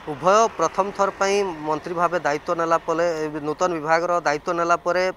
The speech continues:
ଓଡ଼ିଶାକୁ ଆସୁଛନ୍ତି ଏବଂ ଓଡ଼ିଶାରେ ଉଭୟଙ୍କୁ ଭବ୍ୟ ସ୍ୱାଗତ କରିବା ପାଇଁ ମଧ୍ୟ ବ୍ୟବସ୍ଥା କରାଯାଇଛି। ବିଜେପି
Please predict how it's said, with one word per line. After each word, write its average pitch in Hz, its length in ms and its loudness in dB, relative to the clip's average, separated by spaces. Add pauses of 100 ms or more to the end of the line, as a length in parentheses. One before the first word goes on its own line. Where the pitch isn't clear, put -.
ଓଡ଼ିଶାକୁ 165 460 0
ଆସୁଛନ୍ତି 175 440 -4 (420)
ଏବଂ 202 160 0 (160)
ଓଡ଼ିଶାରେ 220 500 2 (360)
ଉଭୟଙ୍କୁ 190 520 2 (140)
ଭବ୍ୟ 151 280 -4 (100)
ସ୍ୱାଗତ 175 500 2
କରିବା 214 260 4
ପାଇଁ 202 200 0
ମଧ୍ୟ 190 260 -2
ବ୍ୟବସ୍ଥା 165 360 0
କରାଯାଇଛି। 156 580 -2 (100)
ବିଜେପି 160 420 -6